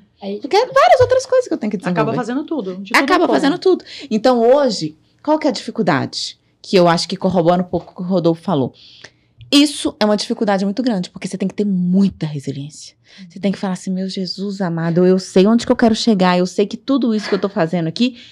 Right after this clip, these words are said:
Speaker 2: é porque eu vou chegar nesse lugar." Eu te falo porque eu saí, trabalhei no Sebrae muitos anos, saí do Sebrae, pedi demissão,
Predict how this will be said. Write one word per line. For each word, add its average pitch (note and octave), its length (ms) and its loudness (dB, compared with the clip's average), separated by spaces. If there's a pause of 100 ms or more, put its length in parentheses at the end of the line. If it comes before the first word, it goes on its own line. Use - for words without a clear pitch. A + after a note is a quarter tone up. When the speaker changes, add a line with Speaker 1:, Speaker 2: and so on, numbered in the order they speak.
(140)
Speaker 2:
é - 80 2
porque F3+ 200 -2
eu G3 60 2
vou D#3 180 0
chegar G3 260 -4
nesse A#3 180 -4
lugar." F#4+ 360 -2 (680)
Eu F#3 100 2
te F#3+ 120 -6
falo B3 220 -2
porque A3+ 440 -6 (140)
eu F3+ 180 0
saí, F#3 400 -2
trabalhei F3+ 600 0
no F3 80 0
Sebrae D3+ 340 2
muitos G3+ 520 0
anos, F3 480 0 (800)
saí D#3+ 220 0
do G3 80 -8
Sebrae, E3+ 580 0 (420)
pedi F#3 240 -2
demissão, F#3 760 0